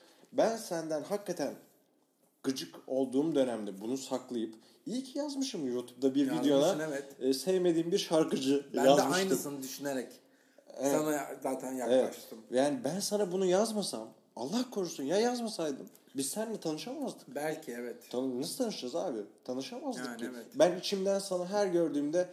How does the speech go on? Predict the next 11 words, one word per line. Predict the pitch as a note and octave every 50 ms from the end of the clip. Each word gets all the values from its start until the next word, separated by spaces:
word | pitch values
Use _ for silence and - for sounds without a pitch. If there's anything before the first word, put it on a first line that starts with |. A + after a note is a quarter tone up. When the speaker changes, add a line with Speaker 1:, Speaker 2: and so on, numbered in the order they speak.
| - - - - _ _ _ _ _ -
Speaker 1:
gıcık | C3 C#3+ D3+ D#3 F#3 - D#3
olacaktım. | C#3 A#2+ G#2 F#2+ G#2+ G#2 - - - F#3+ G3+ - - - _ _ -
E | C3 C3+
sen | - - F#3+ G3 G3 F#3 - - - _ _ _ - -
benim | C3 A#2 B2+ C3+ D3+ D#3 D3 D3+
o | D#3+
şeyi | D#3 - E3 D3+ D3+
bilmediğin | D3+ D3+ D#3 D3 C#3+ D3
için | - - D3+ C#3+
hesap | C3+ C3 - E3+ G3 F#3+
sormayacaktın. | - - G#3+ G3+ F3 D3+ C3+ A#2+ G#2+ A2+ G2 - - - A#2+ C#3